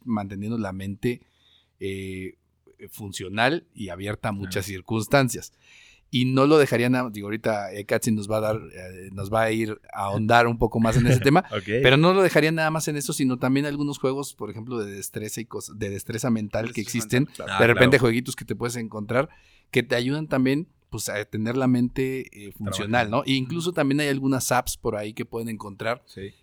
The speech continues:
Speaker 1: Eh, yo tengo una que se llama Peak, en donde te pone una, un montón de, de, de, te hace diariamente, te manda una serie de juegos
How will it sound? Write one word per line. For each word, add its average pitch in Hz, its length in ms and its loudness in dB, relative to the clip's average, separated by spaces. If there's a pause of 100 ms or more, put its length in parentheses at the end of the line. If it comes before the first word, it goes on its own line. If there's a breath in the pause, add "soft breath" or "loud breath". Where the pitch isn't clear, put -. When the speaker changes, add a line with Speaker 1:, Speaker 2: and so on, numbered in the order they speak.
(140)
Speaker 1:
Eh, 101 180 -8
yo 113 460 -12 (240)
tengo 117 240 -8
una 120 160 -2
que - 100 -10
se - 120 -2
llama 107 220 0 (100)
Peak, - 420 -6
en 101 140 -12
donde 104 200 -10
te 101 140 -14
pone 117 320 -4
una, 117 320 -6
un 120 140 -6
montón 113 360 -6
de, 113 200 -6
de, 95 400 -14
de, 92 420 -18
te 110 200 -2
hace 127 340 0
diariamente, 131 880 -4 (240)
te 113 80 -8
manda 113 340 -4
una 117 220 -6
serie 117 300 -6
de 107 80 -10
juegos 120 460 -6